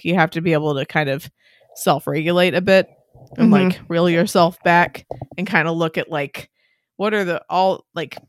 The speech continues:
Speaker 1: 'cause I feel like she's good at thinking of, like, ways that she, like, certain things could work in her favor. But I feel like, like, in terms of, like, she was saying, "I'm, like, ninety-nine percent sure if we did it this way,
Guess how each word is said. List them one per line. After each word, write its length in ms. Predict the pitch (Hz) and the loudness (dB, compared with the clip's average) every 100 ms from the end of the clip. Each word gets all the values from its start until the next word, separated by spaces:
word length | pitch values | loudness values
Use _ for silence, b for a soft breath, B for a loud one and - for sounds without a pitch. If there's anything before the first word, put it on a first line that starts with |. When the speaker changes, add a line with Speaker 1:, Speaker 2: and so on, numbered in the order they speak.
| _ _ _ _ - - _ - | _ _ _ _ -20 -20 _ -14
Speaker 1:
'cause 80 | - | -2
I 60 | 208 | 0
feel 120 | 339 | 2
like 120 | 320 | 0
she's 180 | - 233 | 0 0
good 160 | 254 226 | 2 2
at 180 | 196 220 - | 0 -6 -2
thinking 300 | 226 226 185 | -2 0 0
of, 240 | 170 - - b b b b b b - | -2 -4 -20 b b b b b b -4
like, 460 | 147 - - - _ _ _ - | -2 -4 -14 -20 _ _ _ 0
ways 320 | 175 180 175 | 4 4 4
that 140 | 165 | 0
she, 300 | - 180 151 _ _ _ - | 0 -2 -2 _ _ _ -6
like, 280 | 160 - - | -6 -6 -12
certain 360 | - 196 165 165 | 0 2 2 0
things 280 | - 175 160 | 0 0 0
could 140 | 160 147 | -2 0
work 200 | 165 170 | -2 0
in 60 | |
her 160 | 160 135 | -2 -2
favor. 460 | 170 180 196 208 - B B B | 0 0 0 -2 -4 B B B
But 80 | 170 | -2
I 80 | |
feel 200 | 170 202 | 2 2
like, 240 | 190 175 - | 4 2 2
like, 180 | 175 175 | 0 0
in 80 | |
terms 220 | 196 170 170 | 0 0 -2
of, 140 | 165 | -2
like, 260 | 151 139 - B B - | -2 -2 -10 B B -10
she 120 | 196 | -4
was 80 | 170 | -2
saying, 160 | 165 139 | -2 -4
"I'm, 120 | 156 | -4
like, 220 | 160 - | -4 -2
ninety-nine 1000 | 214 277 269 277 262 247 - 226 214 220 | 0 2 2 2 2 0 -2 0 2 2
percent 380 | 226 190 196 185 | 0 -2 -2 0
sure 200 | - 185 | 0 0
if 120 | 175 | 2
we 100 | 165 | 0
did 160 | 160 151 | 0 -2
it 140 | 151 | 0
this 240 | 131 - - | -2 -2 2
way, 320 | 165 156 | 4 4